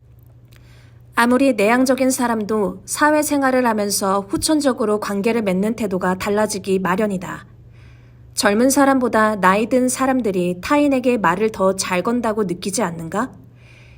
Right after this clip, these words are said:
길을 물어봐도 어린 학생들은 쭈뼛거리거나 경계하는 경우가 많은데 나이 많은 어르신들은 더 편하고 친절하게 안내해준다. 살아가면서 조금씩 태도가 바뀌기 때문이 아닌가 싶다.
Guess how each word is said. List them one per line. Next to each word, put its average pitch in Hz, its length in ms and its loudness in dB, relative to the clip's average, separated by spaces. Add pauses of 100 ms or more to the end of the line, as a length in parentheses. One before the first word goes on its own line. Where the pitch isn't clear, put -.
(140)
길을 269 300 4
물어봐도 247 760 2
어린 220 300 2
학생들은 254 600 -2
쭈뼛거리거나 233 960 -2
경계하는 220 540 -4
경우가 196 400 0
많은데 175 600 -2 (520)
나이 202 280 4
많은 254 300 4
어르신들은 208 880 0 (160)
더 185 220 -2
편하고 302 520 2
친절하게 302 540 2
안내해준다. 185 840 -4 (760)
살아가면서 269 840 2
조금씩 233 480 -2
태도가 240 480 0
바뀌기 208 500 -4
때문이 233 300 0
아닌가 180 320 -2
싶다. - 500 -8